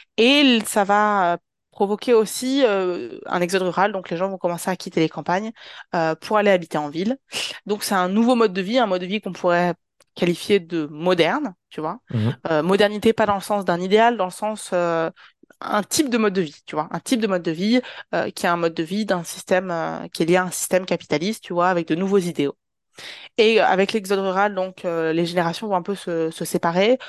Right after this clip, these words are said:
Speaker 1: On va être de plus en plus vers un, un type de famille nucléaire, donc papa, maman, les enfants.
Speaker 2: Mhm.
Speaker 1: Euh, et en fait, quand on est dans un type de famille nucléaire, bah, comme je disais, les femmes avant, elles mettaient le travail en commun. Sauf que petit à petit, quand tu te retrouves avec des enfants, donc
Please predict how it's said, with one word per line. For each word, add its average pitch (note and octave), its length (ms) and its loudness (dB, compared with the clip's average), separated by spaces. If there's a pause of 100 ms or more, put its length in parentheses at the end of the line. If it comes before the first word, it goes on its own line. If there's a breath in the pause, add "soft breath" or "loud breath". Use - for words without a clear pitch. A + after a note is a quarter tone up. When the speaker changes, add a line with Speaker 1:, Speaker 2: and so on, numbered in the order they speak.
(200 loud breath)
Speaker 1:
On F#3 40 -8
va F3 120 2
être F3 40 -2
de E3+ 60 -8
plus G#3+ 160 -6
en G#3 140 -2
plus G#3+ 220 -8
vers F3+ 180 0
un, D#3+ 160 -4
un E3 40 -8
type - 220 -8
de F#3+ 80 0
famille F3+ 280 0
nucléaire, F3 680 2
donc E3+ 160 -8
papa, E3+ 240 2
maman, E3 280 0
les D#3 120 -4
enfants. F#3+ 360 -4 (720 loud breath)
Speaker 2:
Mhm. C#3 80 2
Speaker 1:
Euh, F3 320 2 (160)
et F#3 80 -2
en F3 60 -4
fait, B3 180 0
quand G3+ 100 -2
on G3 80 0
est G3+ 40 -8
dans G#3 40 0
un G3+ 100 2
type G#3 160 -10
de G3 100 -2
famille F3+ 240 -4
nucléaire, G3 520 0
bah, F3 320 2
comme F#3 120 -6
je G3+ 100 -10
disais, A3+ 260 4
les F3+ 140 0
femmes G#3+ 220 -2
avant, F#3+ 260 0
elles F3+ 100 -2
mettaient E3+ 220 -6
le - 40 -10
travail E3+ 240 -2
en D#3+ 80 -4
commun. G#3 280 -4 (380 soft breath)
Sauf F3+ 220 -4
que - 100 -4
petit G#3 240 -2
à G#3 60 4
petit, - 160 -2
quand G3+ 120 -2
tu - 100 -14
te - 60 -18
retrouves G3 340 -2
avec E3 340 0
des F3 180 2
enfants, G3+ 320 0
donc G3 160 -4